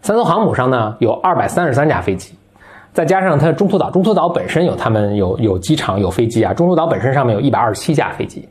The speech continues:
整体来说是差不多势均力敌。日本航母多一点，美国飞机多一点。但美国飞机呢，在太平洋战争的这个阶段，美国的飞机当时是比日本落后的。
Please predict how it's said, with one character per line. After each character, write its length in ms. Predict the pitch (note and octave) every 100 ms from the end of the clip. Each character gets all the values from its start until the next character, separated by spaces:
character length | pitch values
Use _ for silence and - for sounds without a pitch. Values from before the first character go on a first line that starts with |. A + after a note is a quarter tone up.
| _ -
整 180 | E3+ C#4
体 100 | A3+
来 120 | D#3+
说 160 | G3+
是 720 | F#3 E3+ C#3+ D3 D#3 E3+ F3 -
差 140 | - F3
不 60 |
多 100 | F#3+
势 180 | G3 F3
均 200 | D#3 F3+
力 120 | D#3+
敌。 280 | A#2+ A2+ B2
日 340 | D3 - G#3+ F#3
本 160 | D3+
航 160 | - D#3+
母 140 | C3+
多 200 | B2+ F3
一 40 | B2
点， 120 | G#2+
美 80 | G#2
国 80 |
飞 140 | B2 E3
机 100 | E3
多 160 | D#3
一 40 | C#3
点。 100 | A2+
但 80 | F3
美 160 | C#3+
国 120 | G#2 C#3+
飞 240 | F#3+ F3+
机 180 | E3 F3+
呢， 260 | D3 G#2 - - - - -
在 220 | D#3+ F3 - - _ _ _ _ -
太 140 | - E3
平 80 | F3
洋 100 | F#3
战 140 | C#3+
争 140 | D3
的 100 | E3+ C3
这 200 | - G3
个 100 | A2
阶 220 | A#2 G#2+
段， 180 | G#2+ G#2+
美 180 | G#2+
国 100 | G2 D#3
的 60 |
飞 160 | - D3+
机 100 | D3
当 140 | D3
时 80 | C#3+
是 140 | -
比 180 | B2 A#2+
日 120 | E3 D3+
本 180 | F#2+ A#2
落 200 | D3+ B2+
后 320 | - E3+
的。 120 | A2